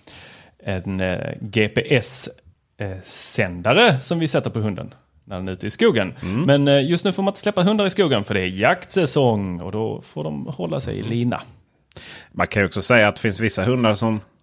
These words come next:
Speaker 2: verkligen kan släppas i skogen så här års. Men det där är lite min barndom nämligen, för att varje gång man ska gå med pappa och jaga,
Speaker 1: Mm.
Speaker 2: så fram tills det var lite kallt efter en halvtimme man gick in,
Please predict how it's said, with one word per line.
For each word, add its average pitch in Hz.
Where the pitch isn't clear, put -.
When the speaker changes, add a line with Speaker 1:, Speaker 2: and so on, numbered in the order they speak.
Speaker 2:
verkligen 101
kan 131
släppas 110
i 98
skogen 95
så -
här 101
års. 90
Men 120
det 123
där 120
är 147
lite 156
min 127
barndom 113
nämligen, 110
för 123
att -
varje 139
gång 156
man 143
ska 139
gå 127
med 123
pappa 120
och 98
jaga, 104
Speaker 1:
Mm. 131
Speaker 2:
så 95
fram 92
tills 87
det 101
var 98
lite 90
kallt 85
efter 98
en 98
halvtimme 98
man 90
gick 90
in, 117